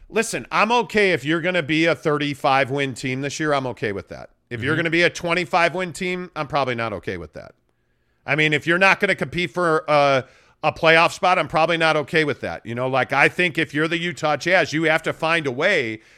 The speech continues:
Speaker 1: to compete for a playoff spot. You
Speaker 2: Yes.
Speaker 1: owe your fan base that. And if you're not gonna talk about the money you're not spending, I mean, I don't wanna hear about tech billionaires anymore.
Speaker 2: Yeah.
Speaker 1: I don't wanna hear about Qualtrics anymore. I don't wanna hear about Dwayne Wade anymore. I mean,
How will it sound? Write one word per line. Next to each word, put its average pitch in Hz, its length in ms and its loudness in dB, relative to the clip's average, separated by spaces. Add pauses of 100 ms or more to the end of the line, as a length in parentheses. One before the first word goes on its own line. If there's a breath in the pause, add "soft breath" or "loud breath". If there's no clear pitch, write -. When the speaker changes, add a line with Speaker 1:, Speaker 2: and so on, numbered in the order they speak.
(140)
Speaker 1:
to 180 100 -8
compete 180 380 -6
for 196 160 0
a 160 40 0
playoff 208 380 0
spot. 127 340 -6
You 156 120 -2
Speaker 2:
Yes. 95 160 2
Speaker 1:
owe 165 120 4
your 180 160 -4
fan 214 320 -2
base 151 280 -6
that. 82 320 -14 (320 soft breath)
And 165 160 2
if 160 120 -2
you're 175 140 -2
not 190 240 2
gonna 202 160 0
talk 175 300 0
about 185 180 2
the 165 80 0
money 165 240 -2
you're 180 200 -4
not 165 220 0
spending, 185 540 -2
I 160 80 -2
mean, 165 400 -6 (180)
I 147 140 2
don't 196 100 2
wanna 196 140 0
hear 180 160 2
about 185 220 0
tech 175 240 -2
billionaires 170 520 -4
anymore. 85 480 -12
Speaker 2:
Yeah. 98 300 0
Speaker 1:
I 135 60 0
don't 165 100 0
wanna 185 120 0
hear 185 120 2
about 208 260 4
Qualtrics 143 520 0
anymore. 107 340 -8
I 90 60 -10
don't 120 100 -6
wanna 143 120 -4
hear 180 120 0
about 196 220 2
Dwayne 151 320 0
Wade 123 180 0
anymore. 107 480 -6
I 92 100 -12
mean, 135 300 -4